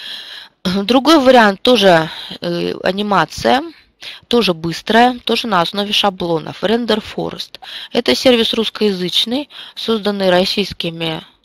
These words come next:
программистами. Э, количество роликов, которые можно выложить на YouTube, не ограничено.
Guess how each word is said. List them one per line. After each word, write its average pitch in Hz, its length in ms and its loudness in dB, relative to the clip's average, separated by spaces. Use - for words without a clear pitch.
программистами. 262 1000 -6
Э, 190 220 -10
количество 233 480 2
роликов, 294 420 2
которые 202 320 0
можно 202 280 -4
выложить 202 400 -2
на 196 100 -6
YouTube, 196 360 -4
не 196 80 -2
ограничено. 175 640 -4